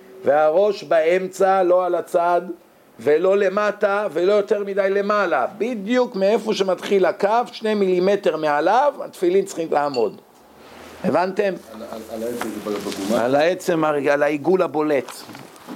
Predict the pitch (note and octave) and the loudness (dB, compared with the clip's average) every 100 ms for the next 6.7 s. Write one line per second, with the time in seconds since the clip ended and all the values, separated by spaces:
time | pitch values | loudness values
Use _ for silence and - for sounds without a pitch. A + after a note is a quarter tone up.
0 | - - - - D3 E3+ F#3+ - - - | -16 -16 -16 -4 -2 -2 -6 -12 -20 -20
1 | - - - - G#2 F3 A3 G3 G3 - | -18 -20 -20 -12 -2 2 2 2 0 -6
2 | - D3 D#3+ D#3 F3 F3 - D#3 A#2+ F#2+ | -6 -4 -2 -4 -4 -6 -6 -4 -2 -4
3 | D#2+ - - G2 D#3 G#3 G3 G#3+ G#3+ C4 | -10 -14 -8 -2 0 2 2 0 0 0
4 | G3+ G2+ F2 - - G#2 C3+ F#3+ F#3 E3+ | 0 -2 -8 -16 -4 -2 2 0 0 0
5 | G3 - D3 D#3+ F3+ F#3+ F#3+ - - - | 0 -2 0 2 2 -2 -2 0 0 0
6 | C#3+ D#3+ - - - - - | -2 -2 -2 -2 0 -2 -4